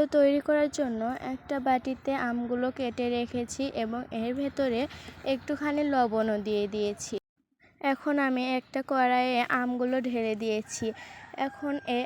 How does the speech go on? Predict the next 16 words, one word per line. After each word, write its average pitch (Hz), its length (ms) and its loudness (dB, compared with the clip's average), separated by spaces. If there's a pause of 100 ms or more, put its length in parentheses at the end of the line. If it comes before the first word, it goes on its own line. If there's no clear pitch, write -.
আমগুলোর 262 640 -2
মধ্যে 262 460 0 (140)
একটু 247 340 -2 (100)
পানি 247 360 2
দিয়ে 240 280 2
দিচ্ছি 233 500 -4
সেদ্ধ 233 380 -4 (100)
করার 214 400 2
জন্য 202 380 -4 (340)
এবং 254 300 -2 (100)
এটাকে 254 480 -2
নেড়ে 262 300 4 (160)
নেড়ে 262 400 2 (120)
মিক্স 254 400 0
করে 247 340 2
নিচ্ছি 233 540 -2